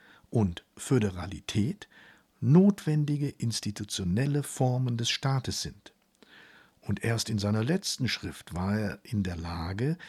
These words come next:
sich auch für die Demokratie zu öffnen. Die Demokratie ist die politische Form, in der sich vernunftgeleitete Individuen im Bewusstsein ihrer Freiheit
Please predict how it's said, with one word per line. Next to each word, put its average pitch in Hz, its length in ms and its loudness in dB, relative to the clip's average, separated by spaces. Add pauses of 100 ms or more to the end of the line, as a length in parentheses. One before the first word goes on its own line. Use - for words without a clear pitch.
(240)
sich - 320 -4
auch 120 300 -4
für 131 180 -2
die 120 80 0
Demokratie 113 800 -2
zu - 220 -4
öffnen. - 340 -2 (1300)
Die 107 80 0
Demokratie 107 720 0
ist - 320 -6 (100)
die 175 140 0
politische 104 600 -2
Form, 127 500 -4 (320)
in 113 160 0
der 104 180 0
sich 92 300 -8 (120)
vernunftgeleitete 123 1700 0
Individuen 104 960 -2 (480)
im 101 180 -2
Bewusstsein 110 600 0
ihrer 92 340 -4
Freiheit - 1000 -2